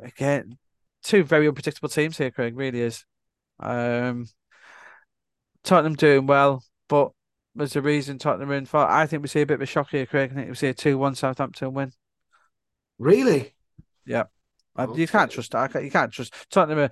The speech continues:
Speaker 1: Tottenham are,
Speaker 2: can't.
Speaker 1: Tottenham are, you know what, twenty, twenty po-, nearly twenty points behind Arsenal for a reason, Craig. And they've lo-, Tottenham have lost nine games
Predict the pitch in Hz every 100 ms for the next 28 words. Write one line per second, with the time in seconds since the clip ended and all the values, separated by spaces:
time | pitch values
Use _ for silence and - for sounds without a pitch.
0 | - _ - 165 156 147 135 120 - -
1 | - _ - 196 170 165 156 151 147 139
2 | 147 151 143 139 - - - 143 139 -
3 | 143 139 139 135 _ _ _ _ _ _
4 | _ _ _ _ - 160 151 139 156 -
5 | _ 170 160 151 - 170 165 160 147 -
6 | 143 143 147 139 143 147 139 147 160 139
7 | 120 117 113 _ _ _ _ _ - 131
8 | 143 196 - - - 214 247 196 196 190
9 | 143 175 180 147 143 170 98 101 -